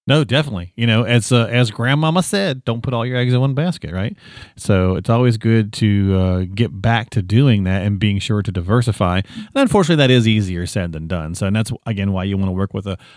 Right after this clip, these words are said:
a qualified professional who can help you get to and through some of these things, 'cause there's a lot of stuff out there when it comes to getting ready for retirement. And Don is a C P A and a C F P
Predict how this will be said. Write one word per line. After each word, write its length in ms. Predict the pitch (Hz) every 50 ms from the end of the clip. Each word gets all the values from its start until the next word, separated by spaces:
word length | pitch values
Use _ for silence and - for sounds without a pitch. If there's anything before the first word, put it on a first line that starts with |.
| _ -
a 60 | 110
qualified 400 | - 131 127 123 113 123 113 101
professional 480 | - 98 - 127 139 127 - - 113 104
who 200 | 113 110 104 101
can 140 | - 120
help 400 | 107 90 - 101 98 101 - -
you 160 | 110 104 104 101 - _ - 98
get 340 | 95 110 110 - - - -
to 340 | - - 127 120 117 113 120
and 280 | 107 104 110 107 101
through 220 | 107 127 165 202 -
some 180 | - 117 101
of 20 | 92
these 160 | 92 95 92
things, 260 | - 98 95 113 127
'cause 140 | - 165 160
there's 140 | 185 196 208
a 40 |
lot 180 | 208 214 220 220
of 60 | 196
stuff 240 | - - 240 226 -
out 180 | - 90 90 -
there 140 | 87 90
when 120 | 92 95 90
it 80 | 90
comes 240 | 98 - 101 95 95
to 80 | - 101
getting 200 | 101 95 92 90
ready 140 | 92 90 87
for 160 | - 87 87
retirement. 460 | 85 85 - 110 92 95 113 143 147
And 80 | 143 123
Don 200 | 127 113 120 123
is 120 | 113 104
a 80 | 107 98
C 180 | - 123 117
P 240 | 110 - 123 107 95
A 60 | 87
and 260 | 95 120 139 131 113
a 60 | 101 -
C 200 | - 120 101 87
F 120 | 90 -
P 240 | - 101 95 113